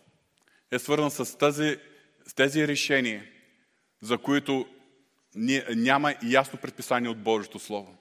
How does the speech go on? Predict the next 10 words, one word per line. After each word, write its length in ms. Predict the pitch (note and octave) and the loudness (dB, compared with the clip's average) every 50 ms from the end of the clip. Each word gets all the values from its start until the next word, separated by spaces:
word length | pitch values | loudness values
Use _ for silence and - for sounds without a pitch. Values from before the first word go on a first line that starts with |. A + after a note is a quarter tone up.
| _ _ _ _ _ _ _ _ _ - - - _ - | _ _ _ _ _ _ _ _ _ -20 -20 -20 _ 0
И 120 | B2+ C3 | 0 2
ние 260 | C3+ D3+ D#3+ D3+ D#3 - | 4 4 4 2 2 0
трябва, 440 | - D3 D3+ D3+ D3+ D#3 C#3+ - | 4 6 8 8 8 6 4 0
като 240 | - C#3+ - C3 B2 | -4 -6 -4 -4 -4
духовни 420 | A2+ A#2 - - C#3 C#3 C#3 D#3+ D3 | -4 -4 0 2 2 2 2 0 0
хора, 300 | - D#3+ D3+ D3+ D#3 C#3+ | 2 2 4 4 2 2
да 100 | C#3 D3 | 0 0
имаме 140 | D3 D3 | 0 0
духовната 420 | C3+ C3+ B2+ - C#3+ D3 C#3+ - C#3 | -2 -2 0 2 2 2 0 -2 -6
чувствителност, 720 | - - B2+ - - C#3+ C3+ - C#3 C3 B2+ A#2+ - - | -6 -10 -12 -6 -4 -4 -4 -2 -2 -4 -4 -4 -8 -14